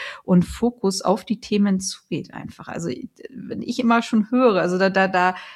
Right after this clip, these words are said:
da, da, da sträuben sich bei mir immer schon die Haare, da stehen die Haare hoch, ne? Wenn ich immer schon sehe, okay, oder ich kann das nicht.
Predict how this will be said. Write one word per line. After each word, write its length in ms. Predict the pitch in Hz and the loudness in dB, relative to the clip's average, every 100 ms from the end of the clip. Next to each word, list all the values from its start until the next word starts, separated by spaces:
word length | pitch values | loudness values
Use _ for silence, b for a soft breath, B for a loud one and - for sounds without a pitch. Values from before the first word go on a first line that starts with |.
| B | B
da, 240 | 190 185 | 0 0
da, 340 | 185 180 185 185 | 0 0 0 -2
da 220 | 185 180 | -2 -6
sträuben 480 | - - 190 202 202 | -6 -4 -4 -2 -2
sich 240 | 190 190 | -4 -6
bei 80 | 190 | -2
mir 180 | 185 185 | 0 0
immer 200 | 185 196 | -2 -6
schon 200 | 202 190 | -4 -4
die 140 | 185 | -4
Haare, 340 | - 196 185 165 | 0 2 2 -2
da 80 | |
stehen 240 | 170 208 196 | -2 0 0
die 120 | 185 | 0
Haare 440 | - 214 220 170 | 2 2 4 0
hoch, 320 | 160 160 175 - | 0 -4 -4 -4
ne? 180 | 196 | -4
Wenn 120 | 196 175 | -2 -6
ich 140 | 226 | -6
immer 200 | 220 208 | -4 -4
schon 220 | - 190 | -4 -8
sehe, 240 | 185 220 190 | -2 0 0
okay, 240 | - 180 | -4 -4
oder 240 | 196 196 | 0 0
ich 140 | 202 - | 0 -4
kann 280 | - 220 220 | 0 4 4
das 240 | 196 - | 2 -2
nicht. 280 | 156 156 | -4 -4